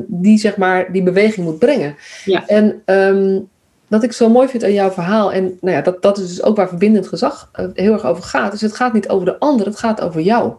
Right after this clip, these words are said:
Speaker 2: Ja.
Speaker 1: Het gaat over, eh, jezelf ook kennen en ook je eigen oordelen herkennen.
Speaker 2: Ja.
Speaker 1: Erkennen.
Speaker 2: Ja.
Speaker 1: Weet je, en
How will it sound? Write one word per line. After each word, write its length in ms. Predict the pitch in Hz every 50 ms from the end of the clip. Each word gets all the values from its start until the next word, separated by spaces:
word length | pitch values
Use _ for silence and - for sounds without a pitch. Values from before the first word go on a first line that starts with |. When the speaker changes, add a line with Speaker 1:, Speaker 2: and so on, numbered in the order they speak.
| _ _ _ _ _ _ _ _ _
Speaker 2:
Ja. 440 | - - - - 202 196 165 - - - _ _ _ _ _ _ _ _
Speaker 1:
Het 120 | - 214 -
gaat 360 | - 233 233 254 269 - -
over, 560 | 226 233 247 247 233 233 233 233 240 240 240 - - _ _ _ _ _ _ _ _ _ _ _ _ _ _ _
eh, 100 | - - - - - - - 202 190
jezelf 460 | 185 202 202 190 233 247 294 370 -
ook 220 | - 208 202 - -
kennen 300 | - 294 277 220 208 208
en 160 | - 214 220
ook 180 | - 226 240 233
je 100 | - -
eigen 320 | - - 247 262 247 233
oordelen 540 | - - 262 320 330 247 220 185 185 170 160
herkennen. 500 | 175 160 156 - - 160 147 170 233 392 - - - -
Speaker 2:
Ja. 320 | - 175 175 170 160 160 - - _ _
Speaker 1:
Erkennen. 640 | - 214 185 185 185 - - 185 170 170 190 254 381 - - - - - -
Speaker 2:
Ja. 240 | 165 165 151 156 -
Speaker 1:
Weet 100 | 214 214
je, 100 | - 180
en 320 | - 226 226 220 208 -